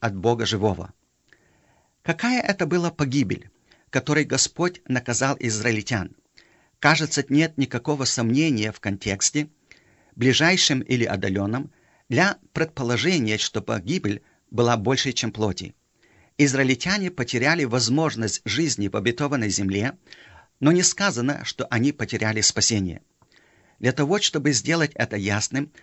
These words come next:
давайте вспомним ссылку на грех в послании Иуды в-, с пятого по седьмой стих. Во-первых, со стороны народа Божия Израиля, затем ангелов, о спасении которых ничего не упоминается, и, наконец,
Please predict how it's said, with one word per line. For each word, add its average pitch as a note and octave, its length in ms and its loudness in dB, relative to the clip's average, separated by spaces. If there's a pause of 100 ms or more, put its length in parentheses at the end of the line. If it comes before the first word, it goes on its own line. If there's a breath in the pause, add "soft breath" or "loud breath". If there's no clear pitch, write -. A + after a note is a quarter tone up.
(180 soft breath)
давайте E3 520 0
вспомним D#3 600 -2
ссылку A2+ 600 0 (320 soft breath)
на A#2+ 140 0
грех A#2 400 -2 (240 soft breath)
в - 20 -20
послании C3 560 0 (140)
Иуды C3+ 300 0
в-, - 100 -16 (420)
с - 140 -2
пятого E3 480 -2
по A#2+ 200 -4
седьмой G#2+ 360 0
стих. - 420 0 (640 soft breath)
Во-первых, E3+ 560 0
со A#2 140 -2
стороны C3+ 400 0
народа D3 380 -2
Божия C3 340 -2
Израиля, G2 680 -2 (480 soft breath)
затем C#3 480 0 (160)
ангелов, B2 520 0 (800 soft breath)
о C#3 80 6
спасении E3 540 2
которых C#3 500 -2
ничего B2+ 340 0
не A#2+ 100 0
упоминается, F#2+ 800 -4 (460 soft breath)
и, D#3+ 240 4
наконец, B2 640 0